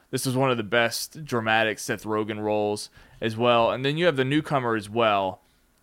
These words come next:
Um, I thought both actors who played Spielberg's character, uh, were great. Uh, Gabriel LaBelle was the primary actor who played Sammy Fabelman.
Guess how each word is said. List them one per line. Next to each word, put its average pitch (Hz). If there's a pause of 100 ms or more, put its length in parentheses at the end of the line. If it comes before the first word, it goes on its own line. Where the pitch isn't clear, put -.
Um, 92 (340)
I 190
thought 170
both 151 (240)
actors 120
who 117
played 110
Spielberg's 101 (260)
character, 98 (140)
uh, 101
were 101
great. 98 (400)
Uh, 104 (220)
Gabriel 160
LaBelle 107 (320)
was 117
the 120
primary 117
actor 107
who 110
played 104
Sammy 104
Fabelman. 90